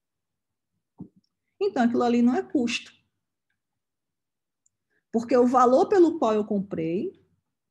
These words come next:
que onera, eu vou poder diminuir do valor que eu vou ter a pagar. Então, ele é recuperável quando eu for pagar o imposto.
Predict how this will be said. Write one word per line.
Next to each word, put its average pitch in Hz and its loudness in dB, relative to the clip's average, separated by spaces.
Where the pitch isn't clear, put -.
que 226 0
onera, 175 -2
eu 480 2
vou 233 4
poder 208 2
diminuir 262 0
do 277 -4
valor 381 0
que - -8
eu 302 -2
vou 302 0
ter 302 -4
a 302 -4
pagar. 302 -2
Então, 233 0
ele 220 0
é 208 2
recuperável 214 -2
quando 240 2
eu 240 0
for 220 -6
pagar 294 -2
o 285 -4
imposto. 190 -6